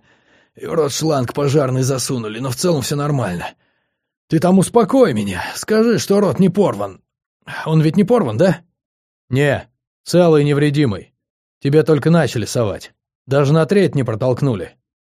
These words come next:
Я издал смешок и зашипел от боли.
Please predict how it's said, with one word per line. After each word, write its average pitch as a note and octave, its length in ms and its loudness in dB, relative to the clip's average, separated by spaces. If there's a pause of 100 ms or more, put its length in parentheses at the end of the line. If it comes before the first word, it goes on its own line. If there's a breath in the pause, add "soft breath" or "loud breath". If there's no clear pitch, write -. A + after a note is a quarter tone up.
(460)
Я C#3+ 300 2
издал B2+ 300 0
смешок B2+ 500 0
и C#3 60 2
зашипел B2+ 540 0
от B2+ 120 2
боли. G#2 420 -4